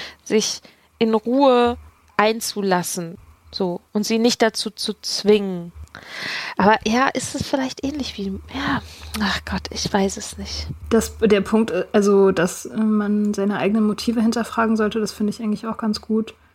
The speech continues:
Speaker 2: Ähm, also man sollte auf jeden Fall die Leute nicht ansprechen aus Pflichtgefühl.
Speaker 1: Mhm.
Speaker 2: Das ist das eine. Und man sollte sie auch nicht ansprechen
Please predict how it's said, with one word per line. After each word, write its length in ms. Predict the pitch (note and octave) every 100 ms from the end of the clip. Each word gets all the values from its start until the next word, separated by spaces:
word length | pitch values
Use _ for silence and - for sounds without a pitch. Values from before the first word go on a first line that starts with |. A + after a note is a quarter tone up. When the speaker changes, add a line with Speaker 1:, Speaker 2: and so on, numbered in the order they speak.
| _ _ _ _
Speaker 2:
Ähm, 280 | A3 G#3 G#3
also 220 | F#3 G3+ G#3+
man 120 | G#3
sollte 240 | G3+ A#3+
auf 120 | A3
jeden 180 | A3 A3
Fall 140 | A3+ G#3
die 80 |
Leute 260 | G3 G3+ G#3+
nicht 200 | G#3+ -
ansprechen 680 | G3 - - G#3 G#3 G3+ -
aus 340 | G3+ F#3 - - _
Pflichtgefühl. 760 | - - G3+ - C4+ - D#4+ G4 - -
Speaker 1:
Mhm. 320 | A#3 A3+ A#3 - _ _ -
Speaker 2:
Das 280 | - G#3
ist 120 | A#3+ A3+
das 120 | F#3+
eine. 320 | E3 A3 B3
Und 100 | G#3+
man 140 | G#3
sollte 220 | G3 G#3+ -
sie 160 | G#3+
auch 140 | F3 F#3+
nicht 200 | G#3+ D3+
ansprechen 800 | G3 - - F#3+ F#3+ G3 F#3+